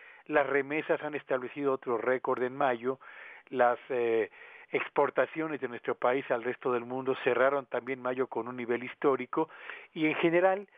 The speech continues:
la mayor parte de los indicadores apunta hacia una economía que se fortalece, aunque la mayoría de los analistas espera que el segundo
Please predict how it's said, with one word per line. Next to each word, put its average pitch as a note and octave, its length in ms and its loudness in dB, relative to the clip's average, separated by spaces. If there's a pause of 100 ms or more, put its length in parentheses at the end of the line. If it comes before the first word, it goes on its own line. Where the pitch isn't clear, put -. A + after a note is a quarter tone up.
(360)
la C#3 140 2
mayor D3 340 0
parte G3 440 2
de D#3+ 100 -4
los C#3+ 180 -2
indicadores C#3 640 -2
apunta D3+ 480 -2
hacia C#3 220 -2
una C#3+ 100 -6
economía B2+ 460 -2
que B2+ 140 -4
se A2 100 -4
fortalece, C#3 760 0
aunque E3+ 540 0 (480)
la C#3 160 2
mayoría A#2+ 400 2
de C#3 80 2
los C3 140 -8
analistas C#3+ 540 -2
espera C3+ 400 2
que - 120 -8
el G#2 140 -12
segundo B2 320 -6